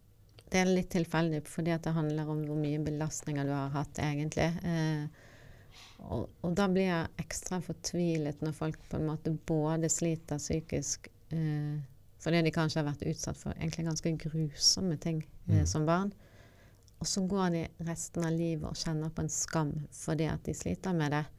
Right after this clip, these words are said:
Speaker 1: Og så blir de møtt av andre som tenker at de, eh, ikke takler livet, eller at de er liksom, eh, så tenker jeg det, mitt mål er jo å, yes, å få,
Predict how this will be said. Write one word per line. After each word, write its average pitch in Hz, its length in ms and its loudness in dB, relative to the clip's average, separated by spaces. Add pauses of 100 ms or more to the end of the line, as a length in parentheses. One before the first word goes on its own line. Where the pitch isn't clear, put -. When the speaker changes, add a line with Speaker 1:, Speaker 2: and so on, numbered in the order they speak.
(440)
Speaker 1:
Og 180 80 0
så 185 140 4
blir 175 160 4
de 165 100 4
møtt - 640 0 (100)
av 196 280 2
andre 175 340 2
som 175 180 -2
tenker 147 440 -4
at 151 160 -4
de, 147 240 -2 (560)
eh, 156 400 -2 (720)
ikke - 220 -6
takler - 380 -4
livet, - 320 -2
eller - 140 -6
at - 100 -6
de - 120 -6
er - 240 -6
liksom, - 520 -4
eh, - 280 -2
så - 500 -2
tenker 185 300 0
jeg 170 100 -2
det, 180 260 0 (840)
mitt 233 320 4
mål 226 260 6
er 220 200 6
jo 175 160 4 (100)
å, 175 300 2 (520)
yes, - 220 2 (520)
å 208 100 2
få, 196 580 4